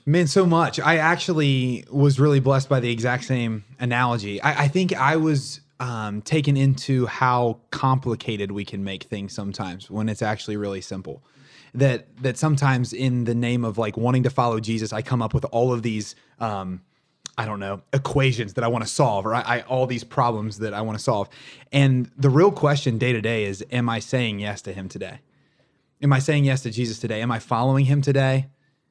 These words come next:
Have I listened to him today? Is he the one that's leading my life today? If those answers are yes, then all the other complicated matters, again, not that we don't tend to those,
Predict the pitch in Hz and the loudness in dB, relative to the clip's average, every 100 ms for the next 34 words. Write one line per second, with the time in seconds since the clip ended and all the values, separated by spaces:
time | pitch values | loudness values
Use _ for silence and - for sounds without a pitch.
0 | _ - 123 113 110 120 139 127 - 127 | _ -2 0 0 -4 -4 -2 -4 -4 -4
1 | 127 135 135 123 127 131 - _ _ _ | 0 0 0 0 0 -4 -8 _ _ _
2 | _ 123 127 139 139 127 131 127 - 127 | _ -4 0 2 4 4 2 0 0 0
3 | 127 131 123 127 135 - 131 127 135 - | 2 2 4 2 0 0 0 0 -4 -8
4 | _ - 143 131 165 180 131 143 156 147 | _ 0 2 6 6 6 4 2 4 4
5 | 135 120 104 123 120 98 - - _ - | 2 2 0 0 0 -2 -8 -16 _ 0
6 | 147 147 156 180 170 151 135 143 135 139 | 0 2 4 6 6 4 4 2 2 2
7 | 143 135 127 117 107 104 101 101 107 - | 2 0 -2 -4 -4 -4 -4 -4 -6 -6
8 | - 147 143 104 131 160 143 143 131 131 | 0 4 4 4 2 2 2 2 4 2
9 | - _ _ _ _ _ _ - 151 139 | 0 _ _ _ _ _ _ -2 4 4
10 | 123 - 120 101 87 87 - | 4 0 -4 -4 -4 -6 -10